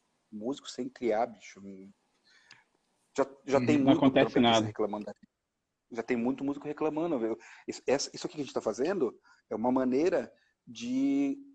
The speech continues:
Speaker 1: de olhar pelo retrovisor, quando a galera tá reclamando, nós estamos tentando fazer algo. Olha só, tem um monte, só tem trompetista assistindo aqui, velho. Por quê? Porque a gente tá,
Speaker 2: Muita
Speaker 1: a gente
Speaker 2: gente.
Speaker 1: ainda é, por incrível que pareça, a gente ainda é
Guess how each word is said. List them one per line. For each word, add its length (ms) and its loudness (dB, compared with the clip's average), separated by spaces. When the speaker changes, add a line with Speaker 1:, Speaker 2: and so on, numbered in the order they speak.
Speaker 1:
de 200 -4
olhar 240 4
pelo 160 -2
retrovisor, 500 -2
quando 220 -6
a 40 -2
galera 220 -4
tá 80 -10
reclamando, 320 2
nós 120 -2
estamos 140 -4
tentando 300 -4
fazer 300 -4
algo. 240 2
Olha 120 0
só, 280 -2
tem 260 -6
um 40 -6
monte, 360 -2
só 100 -4
tem 200 -6
trompetista 500 -8
assistindo 380 -10
aqui, 200 -10
velho. 180 -8
Por 80 -14
quê? 160 2
Porque 300 -6
a 100 2
gente 180 -6
tá, 80 -6
Speaker 2:
Muita 180 -2
Speaker 1:
a 40 6
gente 120 0
Speaker 2:
gente. 120 -4
Speaker 1:
ainda 140 -4
é, 60 -8
por 160 2
incrível 400 0
que 80 -12
pareça, 380 0
a 40 -6
gente 220 -8
ainda 160 -6
é 60 -10